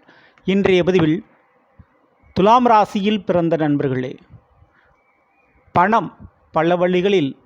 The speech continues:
நாம் தேடி போய் அது அடையணும்னு முயற்சி பண்ணிக்கிட்டே இருப்போம்.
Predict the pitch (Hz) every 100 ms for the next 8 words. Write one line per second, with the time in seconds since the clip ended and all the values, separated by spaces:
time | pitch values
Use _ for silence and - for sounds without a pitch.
0 | _ _ _ _ _ _ - 160 160 156
1 | 175 196 202 190 - 175 175 151 156 -
2 | _ - 160 151 - - 156 196 196 202
3 | 208 160 175 - - 151 151 151 165 160
4 | 147 -